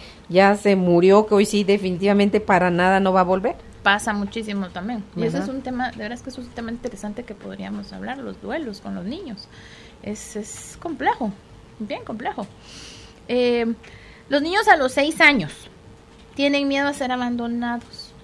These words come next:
Speaker 2: tienen esa sensación de pérdida, de profunda tristeza. Y como habíamos dicho, ojo,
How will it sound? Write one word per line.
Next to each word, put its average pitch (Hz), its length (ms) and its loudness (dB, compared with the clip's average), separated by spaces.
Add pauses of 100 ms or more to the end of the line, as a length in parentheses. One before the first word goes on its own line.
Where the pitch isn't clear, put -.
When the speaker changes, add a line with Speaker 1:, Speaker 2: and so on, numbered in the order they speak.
(340)
Speaker 2:
tienen 240 320 -6
esa 247 220 -6
sensación 208 540 -8
de 208 100 -6
pérdida, 254 560 -6
de 208 140 -4
profunda 240 800 -2
tristeza. 185 640 -8 (320)
Y 247 100 -6
como 240 240 -4
habíamos 226 500 -4
dicho, 277 320 -4 (880)
ojo, 190 440 2